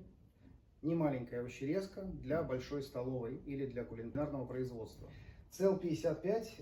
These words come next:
э, машина, которая может заменить несколько настольных овощерезок Ц Л пятьдесят, и один человек сможет, э, сделать быстро всю ту работу, которую делают несколько человек на местах. Самый простой пример. Э, нарезка, шинковка капусты. Здесь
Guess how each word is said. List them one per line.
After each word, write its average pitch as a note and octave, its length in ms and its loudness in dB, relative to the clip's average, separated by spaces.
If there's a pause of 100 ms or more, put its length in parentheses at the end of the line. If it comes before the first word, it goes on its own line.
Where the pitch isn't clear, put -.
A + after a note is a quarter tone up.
(120)
э, B2 280 -2
машина, C#3 400 -2
которая C#3 460 0
может C3+ 260 0
заменить C3+ 380 0
несколько C#3+ 400 2
настольных A#2+ 500 -4 (260)
овощерезок C#3 580 -2
Ц D#3+ 140 -2
Л D3+ 100 4
пятьдесят, C#3 460 -4
и B2 40 0
один C3+ 240 0
человек C3+ 480 0 (220)
сможет, C#3+ 360 -2 (680)
э, A#2 380 -2
сделать C3+ 320 2
быстро C#3 360 -4
всю - 160 -6
ту B2+ 120 -6
работу, C3 340 -2
которую D3+ 300 0
делают B2+ 280 0
несколько B2 340 -6
человек A#2+ 280 -6
на A#2 60 -8
местах. - 340 -8 (240)
Самый G#3+ 300 6
простой F#3 360 4
пример. D#3 380 4 (440)
Э, A#2+ 300 -6 (380)
нарезка, F3 760 4
шинковка D3+ 680 2
капусты. - 520 -2 (1400)
Здесь C3+ 360 0